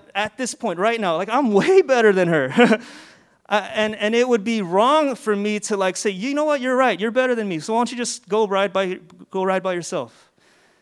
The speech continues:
You know? She doesn't, she doesn't know, like, safety rules, riding on the street and, and, and just doing things. She can't, but it would be, it doesn't make sense. It wouldn't make sense for me to consider her better than me. So obviously, right, obviously that's not what Paul is saying.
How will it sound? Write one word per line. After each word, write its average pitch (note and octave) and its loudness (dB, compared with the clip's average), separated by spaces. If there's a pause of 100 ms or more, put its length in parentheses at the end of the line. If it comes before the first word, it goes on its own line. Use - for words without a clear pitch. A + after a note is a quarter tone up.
You D3 -8
know? F#3+ -4 (420)
She - -12
doesn't, D#4 -6
she - -16
doesn't D#4 -6
know, A#3 -2
like, A3 -6
safety G3 -8
rules, G3+ -4
riding F#3 -4
on F#3+ -8
the E3+ -10
street G3 -10
and, F3+ -8
and, E3 -10
and D#3 -12
just D3+ -16
doing F#3+ -8
things. G3 -10
She - -20
can't, G3+ -12 (400)
but G3 -4
it G3+ 2
would G#3 2
be, G#3 -4 (100)
it F#3 -18
doesn't F#3 -4
make E3 -4
sense. C3 -10
It D#3 -8
wouldn't E3+ -6
make D#3 -6
sense E3 -8
for D3+ -10
me D3 -6
to C#3+ -12
consider D3 -4
her B2+ -8 (540)
better C#3 -4
than B2 -8
me. A#2 -10
So - -16
obviously, D3+ -2
right, B2 -8
obviously D3 -6
that's B2+ -10
not C#3 -4
what B2+ -12
Paul C3+ -6
is A#2+ -12
saying. D3+ -8